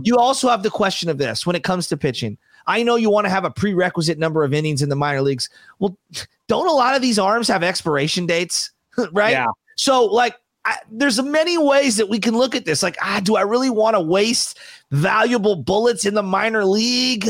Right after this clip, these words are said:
Speaker 1: Uh,
Speaker 2: Mm-hmm.
Speaker 1: I can go many different directions in this. My overall impression, and Sam, this is where I'll leave you when it comes to the minor league. They're better off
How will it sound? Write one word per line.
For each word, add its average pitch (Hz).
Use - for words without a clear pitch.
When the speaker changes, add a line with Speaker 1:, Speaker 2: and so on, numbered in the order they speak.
Speaker 1:
Uh, 254
Speaker 2:
Mm-hmm. 226
Speaker 1:
I 233
can 269
go 262
many 240
different 214
directions 180
in 143
this. 127
My 190
overall 226
impression, 175
and 147
Sam, 170
this 170
is 175
where 165
I'll 151
leave 143
you 139
when 131
it 131
comes 127
to 131
the 127
minor 120
league. 110
They're 156
better 214
off 185